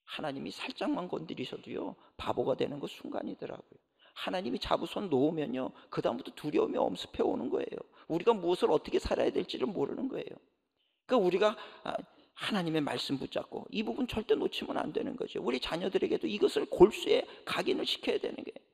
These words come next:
하나님이 너를 붙잡지 않으면 넌 아무것도 아니다. 그러나 하나님이 너를 붙잡으면 지금 어떤 어려움 속에 있다 할지라도 너는 이겨나갈 수 있다. 이 믿음을 분명하게 가르치세요. 이 믿음 위에 아이들이 공부를 할 때는 무서운 공부가 되는 거예요.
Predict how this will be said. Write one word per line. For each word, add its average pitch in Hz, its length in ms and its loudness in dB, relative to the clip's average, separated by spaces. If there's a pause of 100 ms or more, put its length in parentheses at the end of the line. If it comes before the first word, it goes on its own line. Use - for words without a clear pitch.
(180)
하나님이 - 460 -6
너를 175 200 2
붙잡지 - 440 -2
않으면 - 280 -2
넌 143 180 -2
아무것도 - 440 -2
아니다. - 280 -8
그러나 - 260 -2
하나님이 247 480 2
너를 208 220 8
붙잡으면 156 580 2 (240)
지금 226 320 4
어떤 226 340 10
어려움 226 300 12
속에 202 260 6
있다 190 200 4
할지라도 165 420 2
너는 147 240 0
이겨나갈 123 440 0
수 - 140 -10
있다. - 480 -8 (680)
이 240 100 -4
믿음을 175 400 0
분명하게 - 600 2
가르치세요. - 580 -6 (300)
이 214 140 4
믿음 175 400 4
위에 220 140 6
아이들이 185 440 6
공부를 170 440 6
할 165 160 2
때는 165 320 0
무서운 214 380 8
공부가 214 360 4
되는 - 260 -2
거예요. - 320 -2